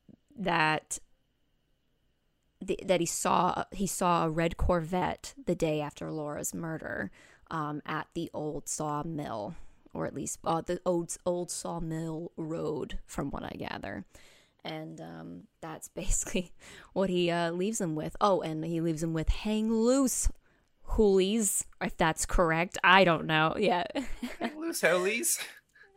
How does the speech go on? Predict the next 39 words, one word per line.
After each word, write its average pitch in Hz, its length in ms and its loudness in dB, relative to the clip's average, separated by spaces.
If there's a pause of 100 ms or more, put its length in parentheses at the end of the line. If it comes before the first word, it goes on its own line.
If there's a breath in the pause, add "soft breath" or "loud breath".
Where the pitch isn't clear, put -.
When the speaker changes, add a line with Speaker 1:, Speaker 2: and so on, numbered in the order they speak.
(160)
Speaker 1:
Yeah, 202 360 6
I'll 240 180 6
give 285 480 4
Speaker 2:
<laughs> - 20 -6
Speaker 1:
Doctor 226 240 8
Speaker 2:
The 220 120 2
Speaker 1:
Jacoby, 202 360 6
Speaker 2:
little 240 120 6
Speaker 1:
like, 214 160 8
I 214 100 10
Speaker 2:
pinky 220 80 6 (100)
Speaker 1:
didn't 262 80 6
Speaker 2:
and 202 100 2
Speaker 1:
like 170 300 6
Speaker 2:
thumb. 269 120 2
Speaker 1:
him. 277 180 -6 (160)
Yeah, 277 540 6
the 247 120 0
little 254 200 2
thing. 269 280 -4 (600 loud breath)
I 233 280 2
didn't 233 500 -2
like 226 320 0
him, 226 200 -4
still 277 260 4
don't 240 180 2
care 208 240 0
for 202 160 -2
him, 202 320 0
but 185 220 0
I, 185 160 4
like, 170 160 2
had 180 180 -6
a 165 80 2
little 170 460 0
burst 151 420 -4
of, 156 160 -8
like, - 280 -10 (100)
"Oh, 262 340 -4